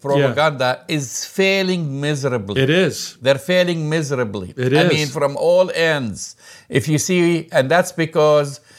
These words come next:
Speaker 1: and thanks to technology, because the world is able to see the plight of Palestinians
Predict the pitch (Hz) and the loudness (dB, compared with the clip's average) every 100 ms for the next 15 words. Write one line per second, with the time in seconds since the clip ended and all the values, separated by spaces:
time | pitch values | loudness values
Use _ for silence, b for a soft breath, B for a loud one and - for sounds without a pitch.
0 | b - 127 120 160 160 156 - 143 151 | b -2 -2 2 0 0 -4 -6 -4 -4
1 | - 143 170 180 139 113 117 110 B B | -4 -2 0 2 -2 -4 -8 -8 B B
2 | B 147 - 180 131 151 151 185 185 151 | B -6 0 -2 2 2 2 2 2 -2
3 | 143 117 147 165 151 147 - 135 - 151 | -8 -2 0 0 0 -2 -2 -8 -6 -4
4 | 135 127 131 b b - 120 143 151 156 | -4 -4 -6 b b -8 -4 2 2 2
5 | 160 - 156 143 - - 147 131 120 107 | -4 -4 0 0 -2 -6 -4 -4 -4 -6
6 | 107 | -8